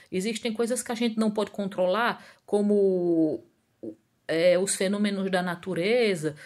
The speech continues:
problemas como o desemprego, que a gente vê gente chegando e procurando emprego e muitas vezes não conseguindo. Mas a gente pode falar o quê? A gente pode falar que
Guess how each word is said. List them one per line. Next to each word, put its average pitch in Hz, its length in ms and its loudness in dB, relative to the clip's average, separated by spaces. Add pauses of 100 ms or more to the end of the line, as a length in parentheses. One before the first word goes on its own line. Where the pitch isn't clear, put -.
(160)
problemas 202 460 2
como 196 220 -2
o 185 40 -2
desemprego, 190 960 0 (340)
que 185 80 -2
a 170 60 0
gente 214 240 0
vê 208 180 2
gente 208 240 -2
chegando 196 920 0 (340)
e 196 260 -2
procurando 202 520 0
emprego 190 720 2 (560)
e 185 80 -2
muitas 202 320 0
vezes 190 200 4
não 196 120 0
conseguindo. 185 880 -2 (2250)
Mas 180 180 -6
a 226 60 -2
gente 262 220 -4
pode 269 220 -4
falar 269 240 0
o 339 80 -2
quê? 175 360 -4 (960)
A 175 80 -6
gente 240 280 -4
pode 208 280 -2
falar 185 800 -4 (280)
que 208 1200 -2